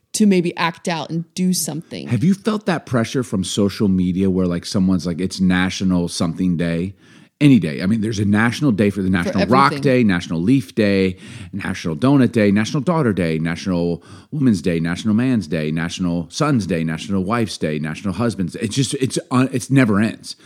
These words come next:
Speaker 2: And I don't know who comes up with them and makes them, but someone's made it. And then s-, people start to post on social media. And I have genuinely felt the pressure. Like, if I don't follow suit and post and say something, then people are like, "Wow,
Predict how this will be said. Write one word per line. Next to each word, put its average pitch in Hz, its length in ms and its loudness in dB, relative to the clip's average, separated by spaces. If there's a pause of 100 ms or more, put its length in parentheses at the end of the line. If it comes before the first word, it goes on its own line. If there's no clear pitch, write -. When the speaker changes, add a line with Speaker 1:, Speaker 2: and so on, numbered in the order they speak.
(180)
Speaker 2:
And 135 100 2
I 123 120 6
don't 180 120 4
know 143 100 2
who 147 180 6
comes 113 280 2
up 101 140 0
with 139 80 -2
them 143 140 4
and 95 80 6
makes 92 240 2
them, 147 100 2
but 92 140 0
someone's 127 280 4
made 117 220 4
it. 87 140 -6
And 113 160 2
then 113 100 4
s-, - 160 -4
people 160 240 2
start 147 160 0
to 107 140 -6
post 135 240 2
on 113 80 0
social 107 320 -2
media. 101 340 2 (320)
And 123 100 2
I 135 40 6
have 156 200 4 (200)
genuinely 175 480 4
felt 135 320 -2
the 107 60 -8
pressure. - 460 -6 (460)
Like, 110 160 0
if 107 140 2
I 120 180 6
don't 143 300 2 (480)
follow 127 400 2
suit 98 360 -2 (800)
and 101 160 2
post - 600 -2 (600)
and 101 160 0
say 139 260 4
something, 80 380 -2
then 85 120 -2
people 98 220 2
are - 20 0
like, 82 160 -4
"Wow, 85 340 -2